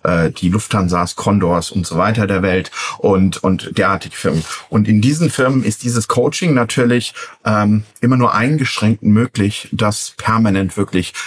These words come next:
in der gleichbleibenden Qualität und in einer dauerhaften Betreuung abzubilden. Also typischerweise hat man einen Coach für circa, ja,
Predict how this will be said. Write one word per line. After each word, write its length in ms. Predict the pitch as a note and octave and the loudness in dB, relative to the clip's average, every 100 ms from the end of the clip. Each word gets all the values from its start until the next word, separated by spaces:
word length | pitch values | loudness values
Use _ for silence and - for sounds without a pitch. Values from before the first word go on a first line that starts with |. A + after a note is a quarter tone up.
| - | -4
in 140 | G2+ | 0
der 100 | G2+ | 2
gleichbleibenden 720 | F2+ F#2+ A2 A2 G#2+ G#2 G2 G2 | 2 0 0 -2 -2 0 0 -2
Qualität 640 | - G2 G#2+ - G2 F#2+ - - | -2 0 0 0 -2 -2 -10 -4
und 220 | G2 G2+ | -2 0
in 140 | F2+ | 0
einer 380 | F2+ F#2 F#2 E2+ - _ _ | 0 0 0 -2 -6 _ _
dauerhaften 640 | F2 G2+ G#2+ G#2+ G#2 - | -4 0 2 2 0 0
Betreuung 380 | F#2 - F#2 F#2 | -2 0 -2 0
abzubilden. 520 | - - - E2+ D2 | -6 -8 -4 -4 -2
Also 200 | F2+ F2+ | -4 -4
typischerweise 720 | - A2+ A#2 F2+ F2+ G2+ G#2+ G2+ | -4 -2 -2 0 0 2 2 0
hat 140 | G2+ | 0
man 180 | G2 F2 | 0 0
einen 320 | D#2+ F#2+ F#2+ | 0 0 -2
Coach 300 | - G#2 G#2+ | 0 -2 -2
für 200 | - A#2 | -4 -4
circa, 520 | - - - F2+ F2+ _ | -2 -2 0 -2 -2 _
ja, 240 | E2 F2+ | -4 -4